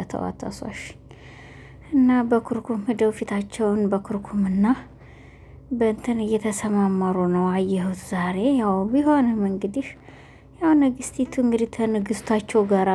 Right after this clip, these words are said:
ቀርተዋል። ያው ትናንትና ተጣልተዋል መሰለኝ እንግዲህ ለነገ ብቅ ቢሉ እንጂ አላህ የዛ ሳይበለን ነው። የኋላስ ነገ ተባለ ዛሬ መሰለኝ ነው። አዎ አላህ ተኝተን በሰላም የሚያነቃን አላህ ያድርገን።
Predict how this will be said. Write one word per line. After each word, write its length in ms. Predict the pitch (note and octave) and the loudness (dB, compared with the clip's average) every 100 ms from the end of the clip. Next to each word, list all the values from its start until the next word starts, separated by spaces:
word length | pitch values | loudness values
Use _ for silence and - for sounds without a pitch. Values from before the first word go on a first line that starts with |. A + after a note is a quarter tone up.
| F#3+ | 0
ቀርተዋል። 640 | - G#3 - - F#3+ A3+ - - - - - - - - - | -2 -4 -4 -6 -4 -4 -6 -18 -20 -20 -20 -20 -20 -20 -6
ያው 220 | A#3 G#3+ A3 | -2 0 -2
ትናንትና 600 | - G#3+ G#3+ G#3 G#3+ G#3 G#3 | -2 2 2 2 2 4 2
ተጣልተዋል 640 | G#3+ G#3+ G#3 G3+ G#3 G3+ G3 | 0 0 0 0 0 0 0
መሰለኝ 460 | G3 G3+ A3 G#3 | 0 -2 0 4
እንግዲህ 300 | G3+ G3 G3+ G3 | 4 2 0 0
ለነገ 400 | G3 G3 F#3+ G#3 G3+ | 2 2 0 0 0
ብቅ 220 | G3+ - G#3+ | -2 -4 -4
ቢሉ 200 | G#3 G3 | -2 0
እንጂ 200 | G3 G3 D4+ - - - - - - - | 0 0 -2 -2 -14 -20 -20 -20 -16 -4
አላህ 280 | B3 C4 C#4 | 0 4 4
የዛ 240 | C4+ C#4+ C4+ C4 | 4 4 4 4
ሳይበለን 500 | C#4 B3+ B3+ B3 A3+ | 4 4 4 4 2
ነው። 160 | G#3+ | 0
የኋላስ 420 | A3 - C#4 C4+ - | -2 2 2 2 2
ነገ 220 | A#3+ A3+ A3+ | 0 2 0
ተባለ 360 | A#3 G3+ F#3+ G3 | 2 2 4 2
ዛሬ 220 | F#3+ F#3+ F#3+ | 2 2 2
መሰለኝ 480 | G3 G3+ - G3 G3 | 0 -2 -2 -2 0
ነው። 180 | G3+ C4+ E4 - D#4+ C#4 | 0 0 -2 -8 -16 -8
አዎ 200 | A3 G3+ G#3 - - - - - - - - - - - - | -2 -2 -2 -6 -20 -20 -20 -20 -20 -20 -20 -20 -20 -10 -2
አላህ 280 | A3+ A3+ G#3+ | 0 2 0
ተኝተን 560 | - A3+ A3 G#3 A3 G#3 | 0 0 0 0 -2 0
በሰላም 500 | G#3+ G#3 A#3 A3 A3 | 0 0 0 0 2
የሚያነቃን 800 | G#3+ G#3 G#3 G3+ G3+ - G#3 G3 | 2 2 2 2 0 0 -2 0
አላህ 280 | F#3+ G3+ G3 | 0 0 -2
ያድርገን። 540 | A3+ G#3 G#3 - B3 | -4 -4 -8 -6 -8